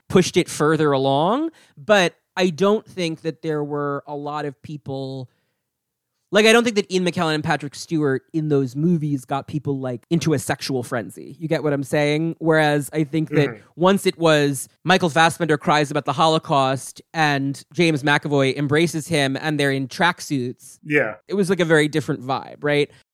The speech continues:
Speaker 1: But I do think that much like Magneto's helmet protecting him against telepathy, which was invented in the movies, as we discussed, I think, on the Magneto episode way back when, the relationship between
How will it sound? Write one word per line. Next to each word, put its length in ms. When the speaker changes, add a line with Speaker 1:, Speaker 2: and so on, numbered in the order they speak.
Speaker 1:
But 160
I 140
do 240
think 300
that 200
much 320
like 300
Magneto's 560
helmet 380
protecting 440
him 140
against 320
telepathy, 560
which 160
was 160
invented 420
in 120
the 80
movies, 400
as 120
we 80
discussed, 540
I 100
think, 220
on 80
the 80
Magneto 320
episode 460
way 100
back 240
when, 320
the 800
relationship 880
between 640